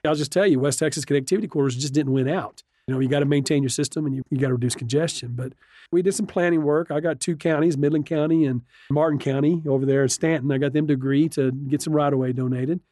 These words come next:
in some places and buy some right-of-way. And we were able to at least get a partial route built called the, on the Midland Reliever. Today, it's called the Tom Craddock,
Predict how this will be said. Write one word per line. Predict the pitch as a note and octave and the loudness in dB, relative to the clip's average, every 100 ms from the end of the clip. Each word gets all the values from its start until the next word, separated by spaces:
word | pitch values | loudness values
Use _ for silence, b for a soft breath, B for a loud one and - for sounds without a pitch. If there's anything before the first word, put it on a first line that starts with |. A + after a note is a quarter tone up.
| _ _ _ | _ _ _
in | C#3 | -4
some | C#3 C3 | 0 2
places | C#3+ C3+ E3 | 2 2 2
and | C#3 | 2
buy | C3 D3 | 2 0
some | C#3+ B2 | 0 -4
right-of-way. | B2 B2 B2 C#3 | -4 -6 -6 -6
And | D3 | -4
we | B2+ D3+ | -2 0
were | C#3 | 0
able | C#3+ | 0
to | C#3 | -2
at | A#2+ | 0
least | D3 G3 | 0 0
get | - F3 | 0 -2
a | |
partial | B2 D#3+ D#3 E3+ | 0 0 0 0
route | C#3+ C#3+ C#3 C#3 - _ C3+ | 0 -2 -4 -8 -14 _ 0
built | E3 D3 D3 - | 2 2 -2 -6
called | D3+ C3+ | -2 0
the, | C3 B2+ F3 | 0 -4 -2
on | C3 | -2
the | |
Midland | C3+ D3 C3 | 0 2 2
Reliever. | C3 D3+ C3 | 2 2 2
Today, | B2 C3+ D3 | -2 -4 -2
it's | C#3+ | -2
called | - C3+ C3 | -2 -6 -6
the | |
Tom | B2 C3 C3 | -6 -8 -4
Craddock, | F3 - B2 | -2 -2 -2